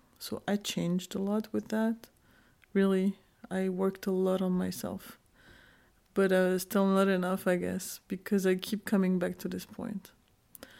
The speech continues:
And maybe I'm at that s-, specific point in my life where I'm, like, really taking myself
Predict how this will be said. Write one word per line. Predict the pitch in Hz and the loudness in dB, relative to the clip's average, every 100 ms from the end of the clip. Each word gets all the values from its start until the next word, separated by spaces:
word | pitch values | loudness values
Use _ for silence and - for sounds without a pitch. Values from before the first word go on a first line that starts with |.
| - - - | -20 -20 0
And | 196 202 | 6 8
maybe | 202 254 233 196 214 220 - _ _ _ _ _ _ - | 8 6 4 4 4 2 -4 _ _ _ _ _ _ -4
I'm | 196 190 | 0 2
at | 190 190 _ - | 0 -4 _ -2
that | 185 202 - | -2 -4 -12
s-, | - - - _ - | -10 -10 -12 _ -12
specific | - - 208 - 226 226 208 | -10 -2 -2 0 -2 -4 -4
point | 208 196 | 0 2
in | 190 | 2
my | 185 185 | 0 0
life | 180 190 214 - - - _ _ - - - _ _ _ - | -2 -2 -2 -4 -12 -20 _ _ -20 -20 -20 _ _ _ 0
where | 202 202 | 4 4
I'm, | 196 190 | 6 4
like, | 185 185 185 - _ _ _ | 2 0 -2 -10 _ _ _
really | 208 214 214 214 | 2 6 6 6
taking | 208 202 202 202 | 4 0 2 4
myself | 196 185 180 190 185 185 - 120 | 4 2 -2 -2 -2 -2 -8 -14